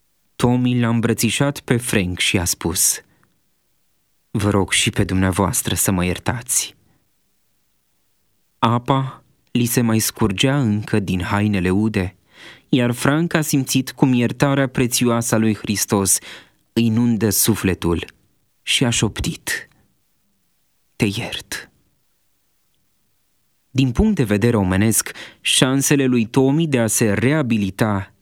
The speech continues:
erau mici. Sufletul lui era marcat de cicatricele educației precare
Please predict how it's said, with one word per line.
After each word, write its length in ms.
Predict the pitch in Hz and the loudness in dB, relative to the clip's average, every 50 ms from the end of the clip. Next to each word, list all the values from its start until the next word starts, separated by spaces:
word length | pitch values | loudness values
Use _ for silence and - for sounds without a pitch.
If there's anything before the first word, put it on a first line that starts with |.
| _ _ _ - | _ _ _ -4
erau 280 | - 107 107 107 98 95 | -2 0 0 2 0 0
mici. 540 | 87 82 85 - - - - - - - - _ _ _ _ _ _ _ _ _ _ _ _ _ _ _ _ _ | 0 -2 -6 -6 -4 -4 -2 -2 -4 -8 -14 _ _ _ _ _ _ _ _ _ _ _ _ _ _ _ _ _
Sufletul 600 | - - - 113 95 - 104 92 - 92 87 95 | -4 0 0 0 0 0 -2 -2 -2 -2 -4 0
lui 260 | 92 101 113 131 131 | 0 0 0 2 0
era 180 | 110 95 90 90 | 0 0 0 0
marcat 600 | 92 92 95 95 - - 107 104 107 - - - | 0 -2 -2 -4 -2 -2 -2 -2 -2 -4 -6 -4
de 120 | 110 101 | -2 -4
cicatricele 920 | 92 - - - 110 - - 95 90 - - 113 120 117 - 120 95 85 87 | -4 -2 -4 -4 -2 0 -2 -2 0 0 0 0 0 -2 -2 -2 0 0 0
educației 720 | 90 87 95 95 - 117 107 107 104 - - 104 98 95 | 0 0 -2 0 0 0 0 0 0 0 -2 -2 -2 -2
precare 560 | - 107 107 98 - 120 117 113 113 110 | -2 -2 -2 0 0 0 0 2 0 0